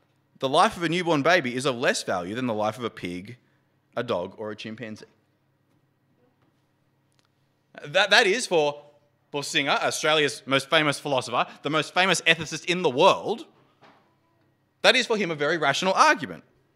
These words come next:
His worldview doesn't have Jesus in any place of importance, doesn't have a God to kind of ground things, and so he's left free to ponder and wonder, "What will my moral basis look like?"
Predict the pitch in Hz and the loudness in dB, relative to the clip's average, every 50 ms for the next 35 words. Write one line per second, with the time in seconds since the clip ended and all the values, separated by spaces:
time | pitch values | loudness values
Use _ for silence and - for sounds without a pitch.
0 | _ _ _ _ _ _ _ - 247 226 233 262 269 240 185 - 220 202 170 208 | _ _ _ _ _ _ _ -2 -2 4 6 8 8 8 6 2 -4 -4 -2 0
1 | 208 208 220 202 202 180 139 - 160 170 185 170 147 131 135 135 147 143 147 165 | 0 0 0 0 -2 -2 -2 -2 -2 -2 -2 -4 -6 -6 -6 -6 -4 -4 -2 -2
2 | 165 151 131 - - _ - 160 147 139 - 143 131 123 - - 117 113 120 156 | -4 -6 -8 -10 -16 _ 0 0 0 0 0 -2 -2 -2 -2 -2 -4 -4 -4 -6
3 | 226 - - - - - 202 208 214 196 180 175 139 120 127 147 156 175 160 160 | -8 -10 -12 -16 -12 -10 -8 -4 -4 -2 -2 -4 -4 -4 -2 0 0 0 -2 -4
4 | 135 151 139 127 120 107 117 117 123 131 135 143 147 160 165 147 - 165 165 190 | -4 -4 -4 -4 -4 -6 -6 -4 0 2 2 4 4 2 2 0 -2 -6 -6 -6
5 | 226 233 - - - - - 233 220 240 233 220 196 254 277 269 - - - 240 | -6 -8 -10 -12 -10 -6 -4 0 0 0 0 0 2 0 0 0 -2 -8 -6 -4
6 | 254 247 233 - - - - 254 294 320 302 226 147 110 127 156 180 196 196 214 | -4 -4 -4 -6 -6 -6 -4 -2 -2 -2 -2 -2 -2 -2 0 0 -2 -2 -2 0
7 | 240 339 370 302 180 127 98 - - - _ _ _ _ _ _ _ _ _ _ | 0 0 0 -2 -4 -6 -6 -8 -12 -20 _ _ _ _ _ _ _ _ _ _
8 | - 226 254 254 262 254 247 240 220 220 240 247 233 226 226 208 220 214 - 226 | 0 0 0 2 0 0 -2 -2 -2 0 0 2 0 0 0 -2 -4 -6 -8 -10
9 | - 208 233 339 415 - - - 156 120 90 - - - - - - - | -10 -4 -2 -2 -2 -2 -4 -6 -6 -6 -6 -8 -12 -18 -20 -20 -20 -20